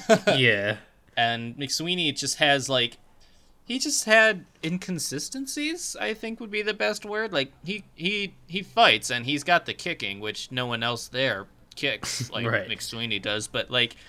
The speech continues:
Speaker 1: I don't know. McSweeney just didn't really, like, land things consistently, and he was just, you know, he can kinda be all over. He can be very hit or miss. <laughs>
Speaker 2: Yeah, McSweeney is,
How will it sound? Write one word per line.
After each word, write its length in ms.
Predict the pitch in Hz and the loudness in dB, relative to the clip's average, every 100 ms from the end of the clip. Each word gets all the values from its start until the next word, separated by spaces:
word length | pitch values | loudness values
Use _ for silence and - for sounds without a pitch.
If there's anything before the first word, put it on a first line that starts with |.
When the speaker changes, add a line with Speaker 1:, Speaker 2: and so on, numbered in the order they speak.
| - - - _ _ - | -20 -20 -20 _ _ -6
Speaker 1:
I 60 | |
don't 260 | 202 196 147 | -2 -2 -2
know. 240 | 170 104 95 | -4 -4 -6
McSweeney 560 | 110 - 139 175 196 | -8 -8 -8 -8 -8
just 320 | 160 160 135 - - _ _ | -8 -8 -10 -14 -20 _ _
didn't 300 | 143 151 143 | -4 -4 -2
really, 300 | 131 135 127 | -2 0 0
like, 200 | 117 104 - 107 | 0 -4 -6 -4
land 320 | 107 120 127 | -2 -2 -4
things 280 | 110 98 - | -8 -10 -12
consistently, 800 | 101 95 107 - 110 87 95 98 | -12 -10 -10 -10 -10 -12 -12 -10
and 200 | 98 101 _ _ _ _ | -12 -14 _ _ _ _
he 160 | - 147 | -6 -4
was 320 | 156 131 - - _ _ | -2 -4 -10 -12 _ _
just, 440 | - 120 104 - - _ _ _ _ _ - | -10 -6 -6 -8 -12 _ _ _ _ _ -8
you 80 | 139 | -6
know, 260 | 95 104 113 | -4 -8 -8
he 120 | 147 | -8
can 240 | 175 139 - | -6 -8 -8
kinda 260 | - 156 165 | -2 -2 0
be 420 | 107 107 104 101 - _ _ _ - | 0 0 0 -4 -10 _ _ _ -2
all 220 | 110 107 | 0 0
over. 260 | 110 110 107 | -2 -4 -8
He 160 | - 208 | -2 0
can 180 | 262 160 | 0 2
be 160 | 170 | 0
very 260 | 131 127 110 | 2 2 0
hit 200 | 107 117 | 0 0
or 100 | 95 | 0
miss. 380 | 92 90 - - | -6 -10 -6 -4
<laughs> 60 | 151 170 143 - - _ - - - | -2 -2 -4 -8 -14 _ -20 -20 -2
Speaker 2:
Yeah, 180 | 123 117 | 4 4
McSweeney 580 | 104 107 - 135 135 123 | 4 -2 0 2 4 4
is, 400 | 113 107 - | 2 -4 -12